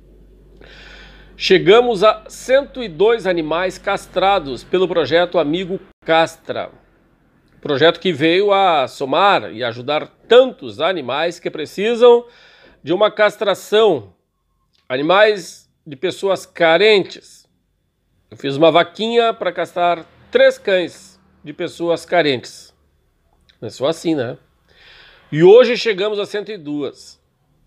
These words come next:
castrações. De primeiro de maio a quatorze de novembro.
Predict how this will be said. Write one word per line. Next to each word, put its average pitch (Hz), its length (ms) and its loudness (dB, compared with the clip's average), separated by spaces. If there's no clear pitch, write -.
castrações. 147 960 -2
De 120 160 -6
primeiro 143 340 2
de 143 120 0
maio 220 680 2
a - 120 -12
quatorze 208 600 2
de 175 180 0
novembro. 190 960 0